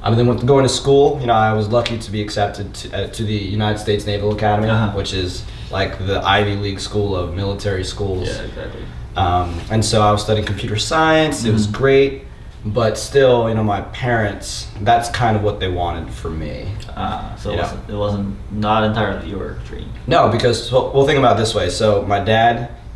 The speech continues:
Speaker 1: immigrant. He was enlisted in the Navy.
Speaker 2: Mm-hmm.
Speaker 1: He sees his son go to the most prestigious
Speaker 2: Yeah.
Speaker 1: naval
Speaker 2: Yeah.
Speaker 1: institution.
Speaker 2: Yeah.
Speaker 1: I mean, it's like, of course they wanted to
Speaker 2: Yeah.
Speaker 1: channel me that
Speaker 2: Yeah.
Speaker 1: way because,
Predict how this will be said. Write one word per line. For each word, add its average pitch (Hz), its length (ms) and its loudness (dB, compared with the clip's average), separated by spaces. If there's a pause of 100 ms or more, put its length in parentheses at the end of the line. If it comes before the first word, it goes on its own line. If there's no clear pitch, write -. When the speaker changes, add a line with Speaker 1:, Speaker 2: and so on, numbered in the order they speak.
(140)
Speaker 1:
immigrant. 107 640 2
He 101 80 -4
was 101 120 -2
enlisted 104 440 0
in 101 100 0
the 101 60 -2
Navy. 87 460 -2
Speaker 2:
Mm-hmm. 110 400 2
Speaker 1:
He 98 60 -4
sees 107 280 0
his 98 140 -4
son 104 600 2
go 101 180 0
to 104 60 0
the 95 60 -2
most 98 640 -4
prestigious 107 680 2
Speaker 2:
Yeah. 95 60 -2
Speaker 1:
naval 120 280 4
Speaker 2:
Yeah. 107 60 2
Speaker 1:
institution. 90 640 -6
Speaker 2:
Yeah. - 120 -4
Speaker 1:
I - 40 2
mean, 127 220 2
it's 123 140 -2
like, 127 260 4 (260)
of 107 120 -4
course 139 300 2
they 117 80 0
wanted 101 260 -2
to 95 60 -8
Speaker 2:
Yeah. 92 60 -6
Speaker 1:
channel 104 280 -2
me 90 120 -4
that 98 280 -2
Speaker 2:
Yeah. 85 60 -4
Speaker 1:
way 82 200 -6
because, - 640 -8